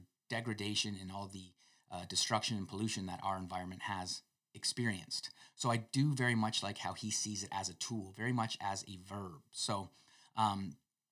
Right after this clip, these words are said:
as I pointed out, this clearly deals with the environmental side of rewilding, and I think as a forefront, if we're going to go forward and for this show,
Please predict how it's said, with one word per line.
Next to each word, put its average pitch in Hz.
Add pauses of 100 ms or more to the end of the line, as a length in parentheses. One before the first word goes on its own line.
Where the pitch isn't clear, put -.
(1000)
as 147
I 143
pointed 123
out, 104
this -
clearly 143
deals 117
with 104
the 104
environmental 98
side 104
of 104
rewilding, 107
and 107
I 101
think 113
as 98
a 107
forefront, 117
if 107
we're 98
going 107
to 107
go 107
forward 110 (240)
and 95
for 113
this 101
show, 98